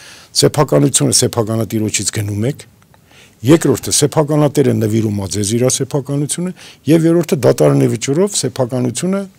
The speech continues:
մեկից վերցնում են, տալիս են մյուսին։ Մեր ընդերք օգտագործման պայմանագրի մեջ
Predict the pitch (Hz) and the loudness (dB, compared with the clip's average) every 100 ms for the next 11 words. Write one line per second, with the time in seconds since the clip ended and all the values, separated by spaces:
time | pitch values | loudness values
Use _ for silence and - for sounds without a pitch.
0 | _ 117 123 139 110 120 - 143 160 131 | _ -4 -2 -2 -2 -4 -4 -4 -4 -4
1 | 120 - 147 123 110 - 82 - - - | -4 -4 -4 -4 -6 -8 -12 -18 -20 -20
2 | _ 117 160 196 147 143 151 - 135 143 | _ 0 4 6 6 4 4 2 0 2
3 | 135 127 117 113 117 113 120 120 110 117 | 2 0 0 -4 -2 -2 0 0 -2 -2
4 | 127 202 135 | 0 2 0